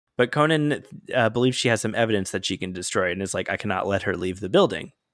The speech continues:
And Kogoro has just been like, "I'm gonna walk you out of the building." Um, and this is a very common trick, especially early on in the show, what he does here, Rachel.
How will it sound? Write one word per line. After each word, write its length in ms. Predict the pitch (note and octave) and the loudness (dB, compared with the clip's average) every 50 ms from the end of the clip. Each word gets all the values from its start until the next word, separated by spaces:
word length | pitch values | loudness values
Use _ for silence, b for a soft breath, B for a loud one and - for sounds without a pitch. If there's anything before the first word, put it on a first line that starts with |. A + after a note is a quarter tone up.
| _ _ _ - | _ _ _ 0
And 140 | A#2 A#2 A2 | 0 2 4
Kogoro 360 | - C3+ A#2+ B2 A#2 A2+ A2 | 2 4 4 6 6 6 6
has 100 | A2+ G#2+ | 4 4
just 240 | - A#2 G#2+ - - | 2 2 0 0 -2
been 120 | G#2+ G2+ | -4 -2
like, 220 | G2+ G2+ F#2+ - - - | 0 0 -2 -2 -2 -2
"I'm 160 | C#3 D3 D3+ | 0 0 2
gonna 160 | B2+ A2+ A#2 | 2 2 4
walk 240 | A#2+ A#2+ B2 B2+ - | 4 4 4 2 0
you 80 | D#3+ C#3 | -2 -2
out 200 | D#3+ F3+ G#3+ B3 | 0 0 2 2
of 80 | G#3+ C#3 | 2 2
the 80 | A2 | 2
building." 420 | F#2+ - G2 G2 - - - - - - _ _ _ _ _ _ - | 0 -2 -2 -4 -6 -8 -12 -14 -14 -18 _ _ _ _ _ _ -2
Um, 520 | - A2 A2 A2 G2+ G2+ G2 G2 G2+ G#2+ - - | 2 4 4 4 4 2 0 -2 -4 -4 -2 0
and 180 | C3 B2 C3 C#3 | 0 2 4 4
this 180 | E3 - - | 4 4 4
is 220 | - F3 D#3 D3 C#3+ - | 4 4 4 2 0 2
a 580 | C3 C3 B2+ B2 B2 B2 B2 A#2+ A#2 A2 A2 G#2+ | 4 4 6 6 6 6 6 6 6 4 4 2
very 320 | G2+ G#2+ C#3+ D3 D#3 D3+ | 2 2 4 4 4 4
common 300 | C#3+ C#3 C#3 B2 B2 A2+ | 2 2 2 2 2 0
trick, 200 | - - A2+ - | 2 2 2 2
especially 440 | A#2 - - A2+ G#2+ - - G#2+ - | 0 0 2 2 0 2 2 2 4
early 220 | F2+ G#2+ G#2+ A2 G#2+ | 4 6 6 6 6
on 120 | G2+ G#2 | 4 4
in 80 | G#2 G#2 | 2 2
the 80 | G2+ | 2
show, 240 | - - G#2+ G2+ G#2 | 0 2 2 4 4
what 160 | G#2+ A2 G#2 | 4 4 2
he 120 | A#2+ A#2+ A2 | 2 2 2
does 180 | B2 A#2+ A#2 - | 2 2 2 2
here, 140 | C#3 C3 B2+ | 2 2 4
Rachel. 460 | C3 B2+ B2+ - - C3 B2+ C3+ - | 4 2 2 2 2 2 2 2 0